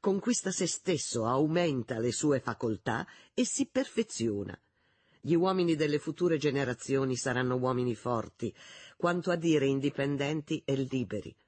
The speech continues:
Basta applicare tali principi e si vedrà nascere nel bambino una calma che caratterizza e quasi rischiara tutte le sue azioni. Nasce veramente un nuovo bambino,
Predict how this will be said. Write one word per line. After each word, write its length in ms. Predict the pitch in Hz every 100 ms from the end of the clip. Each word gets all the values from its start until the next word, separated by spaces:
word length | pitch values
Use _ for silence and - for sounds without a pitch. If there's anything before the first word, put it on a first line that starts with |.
| _ _
Basta 320 | 190 214 185
applicare 560 | 175 165 160 139 127 123
tali 220 | 139 139
principi 600 | 127 135 127 - 170 151
e 60 |
si 180 | 135 170
vedrà 320 | 156 151 156
nascere 600 | 139 147 156 123 - 123 131
nel 180 | 135
bambino 640 | 135 139 147 135 120 127 127 - - - _
una 300 | - 196 185
calma 600 | - 175 175 113 87 92 - _ _
che 140 | -
caratterizza 800 | 143 147 143 156 165 151 151 120 - -
e 120 | -
quasi 320 | - 156 147 143
rischiara 680 | 143 - - 151 151 131 -
tutte 320 | - 226 - 165
le 100 | 139
sue 260 | - 147
azioni. 580 | 120 - 104 98 82 - _ _ _ _ _ _ _ _
Nasce 360 | 165 202 - 185
veramente 760 | 190 190 180 175 196 147 -
un 180 | 135 131
nuovo 300 | 131 139 131
bambino, 720 | 123 127 120 117 110 98 101